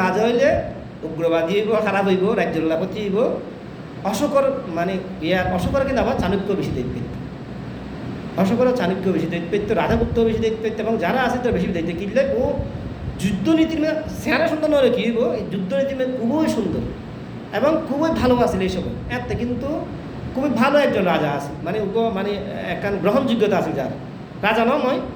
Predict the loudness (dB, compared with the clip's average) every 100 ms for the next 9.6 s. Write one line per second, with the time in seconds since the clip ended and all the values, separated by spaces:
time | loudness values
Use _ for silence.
0 | -4 -4 -4 -6 -6 -4 -2 -2 -2 -2
1 | 0 2 2 2 2 2 2 0 0 0
2 | -2 -6 -8 -10 -10 -6 -2 2 2 4
3 | 4 4 4 2 2 0 0 0 -4 -8
4 | -6 -6 -2 0 2 0 -2 0 0 2
5 | 2 2 0 -2 -4 -6 -4 -2 -2 0
6 | 0 0 -4 -4 -2 0 0 2 0 -2
7 | -2 -2 -8 -8 -6 0 2 4 4 4
8 | 2 2 0 0 -4 -8 -8 -6 -6 -6
9 | -10 -4 -2 0 2 4